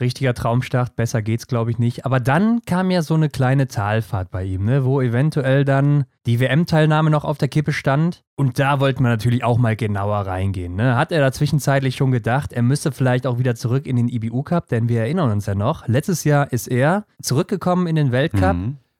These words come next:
Speaker 1: und hat dann da seine Chance bekommen, in Ruppolding genutzt und war dann einfach plötzlich dabei. Und das gleiche Schicksal hätte ihn ja jetzt auch umgekehrt ereilen können.
Speaker 2: Klar, dass ein Teamkollege von seinen, ja, in Anführungsstrichen schlechten Ergebnissen dann eben profitiert, ne? So wie er profitiert hat.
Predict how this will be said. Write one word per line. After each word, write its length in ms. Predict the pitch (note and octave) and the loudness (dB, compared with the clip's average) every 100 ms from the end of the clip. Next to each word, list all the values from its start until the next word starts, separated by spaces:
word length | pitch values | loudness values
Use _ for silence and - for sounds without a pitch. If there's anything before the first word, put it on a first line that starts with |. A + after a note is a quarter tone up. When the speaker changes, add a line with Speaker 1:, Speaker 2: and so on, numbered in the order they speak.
| _ | _
Speaker 1:
und 200 | C3+ C3 | -2 0
hat 200 | C#3 D#3 | 0 0
dann 100 | D3 | 0
da 160 | C3 C#3 | 2 2
seine 200 | C#3 C3 | 2 2
Chance 340 | B2+ C#3 C#3+ | 2 0 0
bekommen, 420 | - A#2+ C3 D#3 E3 | -2 -2 2 2 2
in 100 | C3 | 2
Ruppolding 520 | C#3+ - D#3 C3+ A#2+ | 0 2 2 4 2
genutzt 500 | A2+ C#3+ - - - | 2 2 0 -8 -2
und 220 | C3+ - | -2 0
war 160 | B2+ C3+ | 2 2
dann 140 | B2+ | 2
einfach 360 | A#2 B2+ C3+ B2 | 0 0 -2 -2
plötzlich 380 | B2 B2 B2 | -2 -2 -2
dabei. 480 | - G2 G#2 A#2+ D3 - _ | -2 -2 0 2 0 -2 _
Und 80 | - | -2
das 120 | C3 | -2
gleiche 340 | - C3 D#3+ F3 | 0 0 0 0
Schicksal 300 | F#3 - D#3+ | -2 0 0
hätte 200 | D3+ D3 | 0 0
ihn 180 | D#3+ F#3+ | 2 2
ja 60 | |
jetzt 200 | F#3 F3+ | 2 2
auch 80 | E3+ | 0
umgekehrt 480 | E3 A3+ D#3 B2 A2 | 2 2 2 0 -2
ereilen 460 | G#2+ A2 G#2+ G#2 | -2 0 0 0
können. 320 | A2 G2+ F#2 F#2+ - | 0 -4 -4 -8 -8
Speaker 2:
Klar, 240 | B2 C3 A2 | -2 -2 0
dass 160 | G2 | -2
ein 180 | A#2 A#2 | -2 -2
Teamkollege 600 | - F3+ E3+ E3+ E3+ D#3 | -2 -4 -2 0 0 0
von 320 | C3 C#3 C#3 C3 - | 0 0 0 -2 -8
seinen, 580 | - G#2 A#2+ C#3+ D3+ C#3+ | -6 -2 0 2 0 2
ja, 120 | A#2+ | 0
in 140 | A#2+ C3 | 0 0
Anführungsstrichen 840 | D3 D3 C#3 C3 - C#3 - C3 | -2 -2 -2 -2 -4 -6 -2 -2
schlechten 640 | A#2 - A#2+ D#3+ - - E3 | -2 -4 -4 -4 -6 -6 -4
Ergebnissen 720 | B2 A2 C#3+ - C#3 C3 B2+ | -4 -4 -6 -4 -6 -4 -4
dann 180 | B2+ C3+ | -4 -4
eben 160 | C3+ C#3 | -2 -2
profitiert, 600 | D3 D3 D#3 F3+ F#2+ - | -4 -4 -6 -2 -2 0
ne? 100 | F2+ | -2
So 140 | G#2+ | -2
wie 120 | A#2 | -4
er 120 | - D3 | -6 -6
profitiert 560 | D#3 D3 C#3+ D#3 C#3+ | -6 -10 -8 -8 -6
hat. 200 | C#3+ - | -8 -10